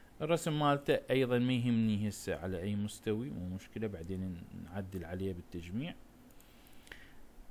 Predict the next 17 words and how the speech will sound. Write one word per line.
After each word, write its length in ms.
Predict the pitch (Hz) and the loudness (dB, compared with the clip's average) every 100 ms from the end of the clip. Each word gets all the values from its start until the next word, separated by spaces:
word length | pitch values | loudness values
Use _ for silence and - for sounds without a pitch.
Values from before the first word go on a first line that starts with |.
| - | -2
آه، 320 | 127 131 131 | 2 4 4
لما 400 | 139 175 175 160 | 2 0 2 2
اريد 200 | 202 165 | 2 4
ارسمه 680 | 147 147 - 117 123 165 185 | 4 4 4 2 2 4 4
هذا 100 | 180 | 4
لازم 200 | 165 165 | 4 4
اسوي 200 | 160 131 | 2 4
بيه 160 | 127 | 4
ريفولد. 760 | 120 104 113 95 87 110 120 123 - - | 4 4 4 4 2 0 -4 -4 -4 0
بالريفولد 680 | 143 160 147 131 127 160 160 | 0 0 0 2 4 2 0
لازم 340 | 131 120 123 117 | 4 6 6 4
ابدي 420 | 127 113 107 104 | 0 -2 -2 -2
ارسم 360 | 107 - 104 87 | 0 0 0 0
اني 320 | 98 95 92 - - | 0 0 -2 -4 -10
سنتر 500 | - 101 - 92 92 | -6 0 2 2 0
لاين 340 | 95 110 151 - - - - - - - 110 | 0 0 -2 -6 -8 -14 -18 -18 -14 -8 -8
افقي، 380 | - - - | -6 -8 -8